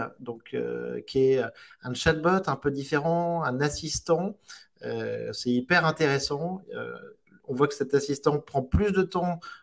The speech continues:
euh, pour sortir les réponses que chat G P T et qu'il engage plus une conversation, que c'est plus amical. Et, et Reid Hoffman, il a fait donc plein d'initiatives sur les, les A I qui ont été, euh, des interviews où il, il interviewe directement, euh,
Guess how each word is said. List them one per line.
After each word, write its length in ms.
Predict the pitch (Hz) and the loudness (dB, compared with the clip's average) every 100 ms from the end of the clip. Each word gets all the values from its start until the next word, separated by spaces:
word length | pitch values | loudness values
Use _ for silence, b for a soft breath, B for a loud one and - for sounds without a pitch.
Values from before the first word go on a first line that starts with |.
| B - - | B -18 -4
euh, 220 | 135 123 117 | 2 2 2
pour 200 | - - | 0 0
sortir 360 | 131 - 135 | -2 0 2
les 80 | 127 | 4
réponses 420 | 123 127 135 147 | 4 4 0 -2
que 320 | - 120 117 120 | -2 -2 -2 -2
chat 160 | - | -2
G 140 | 123 123 | -2 0
P 160 | 127 | -2
T 260 | 127 156 196 B B _ | -2 -2 -2 B B _
et 40 | |
qu'il 160 | - 127 | -4 0
engage 380 | 131 131 - - | 4 4 4 4
plus 220 | 170 170 | 4 4
une 160 | 165 139 | 2 0
conversation, 920 | 156 143 143 - 143 - - 147 165 | 0 4 4 6 2 2 0 0 0
que 80 | - | -2
c'est 100 | - | -6
plus 240 | 127 120 | -4 -4
amical. 400 | 117 123 180 208 B B B | -2 -2 -2 -2 B B B
Et, 240 | 127 - | -2 2
et 60 | 131 | 0
Reid 280 | 123 139 135 | 2 2 4
Hoffman, 260 | 123 185 180 | 4 6 4
il 100 | 113 | 2
a 80 | |
fait 180 | - 113 - _ - | -4 -8 -12 _ -14
donc 140 | 107 _ | -14 _
plein 160 | - 170 | 6 6
d'initiatives 560 | 143 135 143 131 139 | 6 2 2 0 0
sur 220 | 127 127 113 | -4 -4 -4
les, 220 | 117 120 | -4 -4
les 180 | 123 123 | 0 4
A 220 | 147 190 | 8 8
I 100 | 180 | 6
qui 140 | - | 0
ont 140 | 123 117 | -2 0
été, 400 | 117 147 156 156 | 2 4 6 4
euh, 60 | 117 B B B - - - 85 - _ _ _ _ 143 | 2 B B B -16 -14 -14 -18 -20 _ _ _ _ -6
des 280 | 123 117 | 0 6
interviews 800 | 151 143 151 127 135 175 175 160 117 | 6 8 8 8 8 8 8 6 4
où 60 | |
il, 180 | 113 113 | -4 -6
il 140 | 139 131 | -2 4
interviewe 480 | 135 143 127 139 131 | 4 4 2 2 0
directement, 960 | 123 120 127 - 135 139 143 139 120 | 0 0 0 2 4 6 4 2 -2
euh, 360 | 110 110 110 | -6 -8 -8